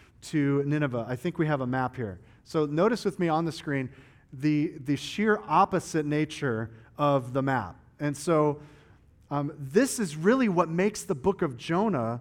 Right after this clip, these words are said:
so unique in our canon. Church, when we read this book, everything is completely backwards.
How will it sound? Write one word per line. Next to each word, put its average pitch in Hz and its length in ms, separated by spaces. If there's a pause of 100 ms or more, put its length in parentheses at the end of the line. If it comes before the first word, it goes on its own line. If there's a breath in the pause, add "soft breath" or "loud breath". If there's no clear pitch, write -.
(160 loud breath)
so - 340
unique 170 560
in 180 80
our 160 120
canon. 139 480 (1120 soft breath)
Church, - 440
when 175 160
we 180 120
read 214 360
this 196 180
book, 208 360 (100)
everything 208 580
is 180 140
completely 175 560
backwards. 147 880